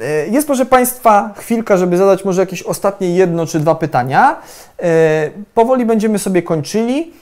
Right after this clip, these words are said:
E, proszę Państwa, za tydzień wykład, oczywiście, spotkanie środowe o godzinie osiemnastej, tradycyjnie na kanale Wszechnica. E, i za tydzień porozmawiamy sobie, proszę Państwa, o szczękach,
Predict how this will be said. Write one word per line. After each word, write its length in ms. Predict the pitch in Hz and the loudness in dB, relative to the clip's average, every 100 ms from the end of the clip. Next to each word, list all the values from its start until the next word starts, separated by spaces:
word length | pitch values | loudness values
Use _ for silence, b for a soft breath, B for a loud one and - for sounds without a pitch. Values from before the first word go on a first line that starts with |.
| B _ | B _
E, 40 | 214 180 160 - _ _ _ _ | -10 -6 -6 -10 _ _ _ _
proszę 160 | - 180 | -2 0
Państwa, 260 | 190 156 135 | 0 0 0
za 120 | 139 | 0
tydzień 500 | 208 160 156 220 302 - _ | 0 0 0 0 -4 -14 _
wykład, 460 | 147 214 240 160 139 | -2 -2 2 -2 -2
oczywiście, 680 | - - 135 208 - - 123 139 | -12 -10 -6 -4 -4 -6 -6 -8
spotkanie 420 | - 131 180 151 | -12 -8 -6 -4
środowe 480 | - 143 156 135 123 | -4 0 0 0 -2
o 80 | |
godzinie 360 | 135 135 139 131 | -4 -4 -2 -4
osiemnastej, 600 | 98 110 110 208 - 214 | -6 -8 -4 -4 -2 -6
tradycyjnie 600 | - 139 135 151 156 143 | -2 -2 -2 -2 -2 -2
na 220 | 135 120 | -4 -6
kanale 460 | - 120 117 101 107 | -8 -6 -4 -6 -10
Wszechnica. 640 | - 104 - 110 170 208 247 B B B _ 190 | -16 -16 -12 -4 2 2 0 B B B _ -8
E, 500 | 151 143 143 143 143 | -4 -2 -2 -2 -4
i 180 | - 214 | -4 0
za 140 | 202 | 0
tydzień 460 | 226 240 214 233 233 - | 0 -4 -2 -2 -4 -4
porozmawiamy 760 | 190 214 190 165 147 160 214 185 | 0 0 0 -2 -2 0 -2 -2
sobie, 340 | - 175 185 | -4 -4 -4
proszę 300 | - 147 147 | -4 -8 -8
Państwa, 680 | 135 180 202 - 180 151 - | -2 -2 -2 -6 -6 -6 -4
o 380 | - 190 196 196 - _ _ _ _ _ _ _ _ | 2 4 4 0 -14 _ _ _ _ _ _ _ _
szczękach, 960 | - - - - 208 156 - - - | -14 -12 -4 2 2 2 -2 -10 -14